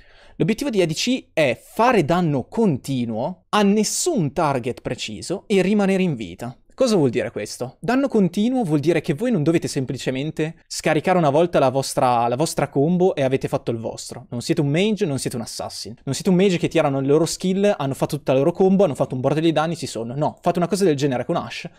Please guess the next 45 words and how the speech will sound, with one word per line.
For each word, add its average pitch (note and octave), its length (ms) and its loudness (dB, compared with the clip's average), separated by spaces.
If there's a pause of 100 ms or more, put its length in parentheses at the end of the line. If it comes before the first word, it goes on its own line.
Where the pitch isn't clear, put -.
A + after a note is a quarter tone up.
(140)
non E3 200 4
funziona. - 580 -6 (160)
Perché? D3 300 0
Perché D#3 220 -2
gli - 20 0
A D3+ 40 2
D D#3+ 80 -8
carry G3+ 180 0
sono B2+ 200 -4
danno F3+ 360 0
sostenuto, - 840 -4 (220)
danno F3+ 440 0
nel D3+ 400 -4
tempo. - 420 -14 (240)
Quindi F#3 180 4
dovete C#3 600 0
continuare C#3 680 0
a D3 60 0
fare D3 320 0
danno. - 400 -8
Non C#3 120 -2
è F3+ 40 4
un D#3 220 0
singolo D3 500 0
colpo, C#3 340 -2
sono - 320 -10
più F#3+ 140 -4
colpi. - 380 -14
Nessun G3+ 320 2
dar-, - 340 2
target E3 320 2
preciso. A#2 640 -6
Questo A#3+ 240 0
cosa E3 200 2
vuol D#3 160 4
dire? A#2+ 220 0
Che E3+ 120 -2
voi B3 160 2
non F#3 140 4
avete E3+ 320 0
un A#2+ 220 -4
target F3+ 560 0
durante C#3+ 400 -2
il D#3 60 0
teamfight C3 880 -4